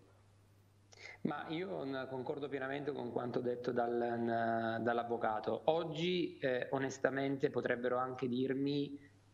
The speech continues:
non pagare i lavoratori, che ci pensa qualcun altro, ma io non ho bisogno di, eh, forza aggiuntiva in questo momento. E noi, considerando anche il tipo di business, per noi il turismo, eh,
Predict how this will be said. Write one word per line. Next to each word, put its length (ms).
non 320
pagare 520
i 80
lavoratori, 580
che 100
ci 140
pensa 300
qualcun 320
altro, 280
ma 100
io 80
non 120
ho 100
bisogno 340
di, 320
eh, 100
forza 560
aggiuntiva 640
in 140
questo 260
momento. 760
E 720
noi, 720
considerando 520
anche 200
il 80
tipo 200
di 140
business, 360
per 120
noi 200
il 100
turismo, 800
eh, 60